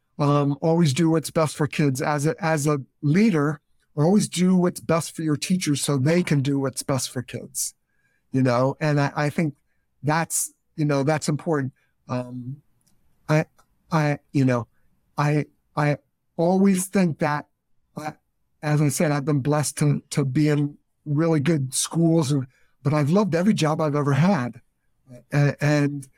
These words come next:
uh, I think when you start not loving your job, find a different one. You know, that's, um, don't stay just because that's what you've always done. Uh, and so I'm, I'm giving lots of advice here, but, but I think that, that,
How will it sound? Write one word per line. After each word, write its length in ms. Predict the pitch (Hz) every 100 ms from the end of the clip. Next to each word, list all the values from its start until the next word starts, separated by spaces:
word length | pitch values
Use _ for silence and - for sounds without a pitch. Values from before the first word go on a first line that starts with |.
| _ _ -
uh, 220 | 131 135 -
I 140 | 143
think 520 | 135 - 175 156 - - _ _ _ _ _ - _ _ _ -
when 280 | 151 170 165
you 120 | 160
start 400 | - - 180 180
not 260 | 170 185 196
loving 280 | 190 196
your 120 | 202 175
job, 240 | 190 226
find 240 | 175 196
a 40 | 202
different 360 | 220 - 147
one. 240 | 131 120 117 _ _ -
You 100 | 139
know, 360 | 143 160 196 - _
that's, 520 | 160 180 - - - _ _ _ _ -
um, 460 | 139 143 139 131
don't 280 | 143 165 214
stay 420 | - - 180 175
just 260 | 175 190 180
because 280 | - - 139
that's 240 | 165 -
what 160 | 151 -
you've 100 | 147
always 300 | 156 156 135
done. 320 | 156 135 123 - _ _ _
Uh, 280 | 127 120 120 107 _ _ _ _ 156
and 140 | 156
so 220 | 165 151 147
I'm, 140 | 156 -
I'm 160 | 151
giving 320 | 151 208 190 165
lots 240 | 185 180
of 100 | 180
advice 400 | 156 165 170 -
here, 200 | 180 160
but, 200 | 147 151 - -
but 100 | 165
I 80 | 165
think 280 | - 185 185
that, 240 | 165 139 -
that, 320 | 165 160